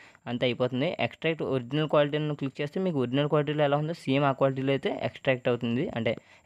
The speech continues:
ఎక్స్‌పర్ట్ అవుతుంది ఇది. And మీరు ఎవరికైనా షేర్ చేసుకోవచ్చు మీ ఫ్రెండ్స్కి వాటికి. మీరు అంటే మీరు ఎలైట్ మోషన్ ఎలా యూస్ చేస్తున్నారో సేమ్ ఆ టైప్లో ఉంటుంది, కొంచెం, కొంచెం వేరుగా ఉంటుంది అంతే తేడా. ఫ్రెండ్స్, ఓకే ఫ్రెండ్స్, ఇలాంటి వీడియోస్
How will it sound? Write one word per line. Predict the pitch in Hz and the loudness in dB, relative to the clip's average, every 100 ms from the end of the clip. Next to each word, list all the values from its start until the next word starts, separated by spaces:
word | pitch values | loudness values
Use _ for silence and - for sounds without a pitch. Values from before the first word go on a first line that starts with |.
| - | -8
ఎక్స్‌పర్ట్ | - 143 143 | -6 -2 0
అవుతుంది | 135 127 | 0 0
ఇది. | 131 226 139 | 0 0 0
And | 135 135 | 0 0
మీరు | 143 269 - | -2 -4 -2
ఎవరికైనా | 123 135 139 | 0 0 -2
షేర్ | - 123 127 | -2 -2 -2
చేసుకోవచ్చు | - 127 139 | -2 -2 0
మీ | 127 | 0
ఫ్రెండ్స్కి | 117 113 - 120 | 0 0 -2 -4
వాటికి. | 113 117 190 - - _ - | -2 -4 -4 -8 -20 _ -6
మీరు | 143 147 147 - - | -2 0 -2 -4 -8
అంటే | 123 139 - - _ - | -4 -6 -8 -20 _ -6
మీరు | 143 143 - - | 0 0 0 0
ఎలైట్ | 131 143 147 | 0 0 0
మోషన్ | 147 143 151 139 | 0 2 2 2
ఎలా | 139 | 2
యూస్ | 139 - | 0 -2
చేస్తున్నారో | 139 143 156 - | -2 0 -2 -2
సేమ్ | 143 135 156 127 | 2 4 4 2
ఆ | 131 | 0
టైప్లో | 151 151 147 | -2 0 0
ఉంటుంది, | 143 135 170 214 | 0 -2 -4 -4
కొంచెం, | 160 180 254 359 _ _ - - | -4 -2 -4 -8 _ _ -14 -8
కొంచెం | 143 147 147 | -4 -2 0
వేరుగా | 135 127 127 123 | 2 2 2 0
ఉంటుంది | 120 117 | -2 -2
అంతే | 110 123 123 | -4 -4 2
తేడా. | 113 117 208 - _ _ - | 2 2 0 -6 _ _ -8
ఫ్రెండ్స్, | 180 165 | -4 -2
ఓకే | 151 156 | -2 -2
ఫ్రెండ్స్, | 156 175 - | -4 -4 -2
ఇలాంటి | 139 147 | -2 0
వీడియోస్ | 151 151 151 | 0 0 -2